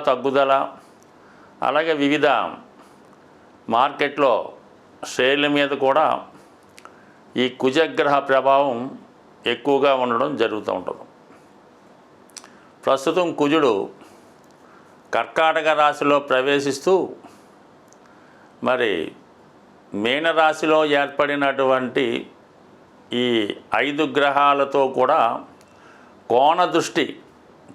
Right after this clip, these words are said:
కలిగి ఉండడం వల్ల చాలా వరకు ఈ గ్రహాల మధ్య అనుకూలమైనటువంటి స్థితి ఏర్పడుతుంది.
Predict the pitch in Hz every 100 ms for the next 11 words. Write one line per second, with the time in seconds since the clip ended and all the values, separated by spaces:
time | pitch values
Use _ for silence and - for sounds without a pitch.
0 | 131 135 139 135 131 127 127 127 151 -
1 | - - - - - - - - 127 156
2 | 156 156 147 156 127 - - - - -
3 | _ - 127 135 127 131 139 147 143 135
4 | 131 147 123 123 - - - - - -
5 | - - - 113 143 160 170 160 160 151
6 | 147 143 143 - 135 208 - 131 143 123
7 | 120 110 - - -